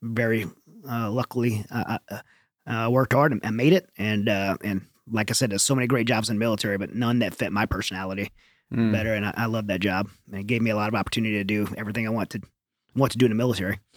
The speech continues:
Speaker 2: That's amazing, man. Do you have any idea what happened to the eleven-year-old? Like, where did he end up?
Speaker 1: He ended up going into, uh, some mental health.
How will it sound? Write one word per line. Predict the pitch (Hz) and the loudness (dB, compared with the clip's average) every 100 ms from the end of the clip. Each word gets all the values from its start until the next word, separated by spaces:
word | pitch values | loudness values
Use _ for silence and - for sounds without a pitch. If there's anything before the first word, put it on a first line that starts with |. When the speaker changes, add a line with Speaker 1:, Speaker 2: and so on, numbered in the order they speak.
| _ _ _ | _ _ _
Speaker 2:
That's | 90 76 - - | -20 -18 -12 -4
amazing, | 107 113 101 | 0 2 2
man. | 101 104 101 _ | 2 2 0 _
Do | 156 | 4
you | 190 | 4
have | 147 | 4
any | 156 185 | 6 6
idea | 180 | 6
what | 160 | 4
happened | 147 143 | 4 4
to | 123 | 6
the | |
eleven-year-old? | 110 110 120 117 120 - _ _ _ _ | 4 4 4 4 2 -2 _ _ _ _
Like, | - - | -6 0
where | 123 | 2
did | 123 | 4
he | 120 | 2
end | 107 | 2
up? | 90 - _ _ - | 0 -2 _ _ -2
Speaker 1:
He | 127 | 2
ended | 147 143 | 4 4
up | 123 | 4
going | 147 143 | 4 6
into, | 135 123 139 135 | 2 4 4 6
uh, | 120 117 110 - _ _ _ _ | 4 2 0 -2 _ _ _ _
some | - 165 | 4 6
mental | 156 | 6
health. | 156 160 - | 4 4 0